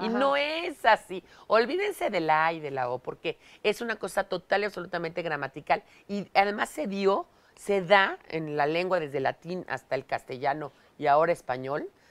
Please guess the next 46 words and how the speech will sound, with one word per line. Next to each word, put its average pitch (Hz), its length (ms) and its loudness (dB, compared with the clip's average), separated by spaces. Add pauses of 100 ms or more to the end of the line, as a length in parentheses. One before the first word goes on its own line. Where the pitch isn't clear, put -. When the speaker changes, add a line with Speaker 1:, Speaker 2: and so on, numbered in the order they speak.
(140)
Speaker 1:
porque 135 220 -8
en 147 140 -4
el, 151 200 0
el 147 180 -2
español 170 380 -4
nace 175 280 0
en 147 80 -6
Castilla 135 600 -2
del 151 320 4
latín 139 600 -6 (100)
vulgar 131 500 0 (320)
durante 143 320 -2
toda 175 260 8
la 160 80 2
Edad 147 200 4
Media. 147 360 -4 (220)
Se 226 260 4
da 339 280 2
esto - 380 -2
de 202 120 0
manera 294 360 -2
fortuita, - 680 -4 (360)
porque 190 220 0
a - 40 8
veces 254 180 -2
decimos 233 400 -4 (160)
el 190 160 2
harina 226 680 2
o 175 160 0
la 175 140 8
harina 202 440 0 (120)
o 180 200 2
el 190 180 4
agua, 202 500 6 (420)
¿no? 196 180 2
La 185 200 8
arena 214 400 2
o 196 100 2
el 208 140 2
agua, 202 260 4
¿en 170 100 -4
qué 214 160 -2
cambia 202 320 0
la 185 340 4
o 175 140 4
el? 185 240 -2